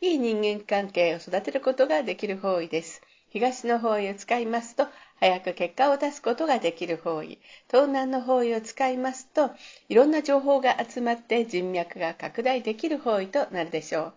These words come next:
旧歯科生の方の今日の大吉の方位は、この東と東南になります。それでは、最後になりました。お知らせです。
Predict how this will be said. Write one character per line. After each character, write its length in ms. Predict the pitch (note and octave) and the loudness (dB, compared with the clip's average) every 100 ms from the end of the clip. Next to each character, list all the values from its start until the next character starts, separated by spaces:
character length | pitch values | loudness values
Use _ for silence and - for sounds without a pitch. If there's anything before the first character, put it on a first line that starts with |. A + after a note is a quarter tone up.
| - - - - - | -20 -20 -20 -14 -2
旧 160 | D4 | 0
歯 120 | D4 | 0
科 120 | D#4 D4+ | -2 0
生 160 | C#4 | 2
の 140 | B3 A#3 | 2 0
方 260 | B3 D4 | 0 0
の 100 | C#4 | 0
今 240 | C4 D#4+ D4+ | 0 0 2
日 40 | |
の 120 | A#3 | 2
大 220 | A#3 A#3+ | 0 -2
吉 260 | A#3+ - A#3+ | -4 -8 -4
の 120 | A3+ | -2
方 240 | A#3 A3 F#3+ | -2 -2 -2
位 60 | |
は、 220 | G3 A3 - | -2 -4 -4
こ 160 | G#3+ | -2
の 260 | A3 C4+ A3+ - - _ | 0 0 -4 -12 -20 _
東 520 | - A3 D#4 D4+ D#4 | -4 0 0 0 -4
と 160 | - D4+ | -2 -4
東 380 | D4+ A#3 C#4 C#4 | 2 4 4 2
南 320 | C4 B3+ B3 | 0 -2 -2
に 240 | C#4+ - | -2 -4
な 140 | D#3 D3 | -8 -8
り 140 | D#3 | -8
ま 180 | D3+ D#3 | -10 -12
す。 240 | - - _ _ _ - _ _ _ _ _ _ _ _ _ _ _ _ _ _ _ - - _ _ _ _ _ _ _ | -16 -20 _ _ _ -20 _ _ _ _ _ _ _ _ _ _ _ _ _ _ _ -20 -20 _ _ _ _ _ _ _
そ 160 | - | 0
れ 120 | D4 F4+ | 2 4
で 100 | F4+ | 2
は、 220 | G#3 - _ _ _ _ _ | 2 -4 _ _ _ _ _
最 260 | _ G3+ G3+ | _ 2 4
後 120 | F3+ | 4
に 100 | F#3 | 0
な 80 | F3+ | -4
り 80 | F#3 | -4
ま 120 | F#3 | -6
し 140 | - | -6
た。 200 | - A3 - | -2 -2 -2
お 80 | |
知 160 | F3 C4+ | -4 0
ら 100 | D#4 | 0
せ 160 | D#4 D4+ | 2 0
で 120 | D4 | 0
す。 220 | - | -4